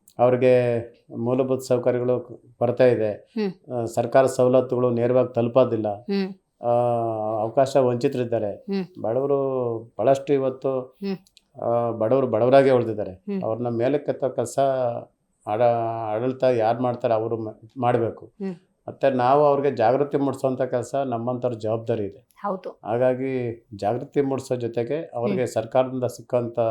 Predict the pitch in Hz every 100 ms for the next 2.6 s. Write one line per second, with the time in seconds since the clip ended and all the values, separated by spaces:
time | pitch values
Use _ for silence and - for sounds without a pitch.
0 | 110 104 123 131 135 131 131 123 - 120
1 | 151 143 139 135 123 - - _ - 123
2 | 135 135 131 117 -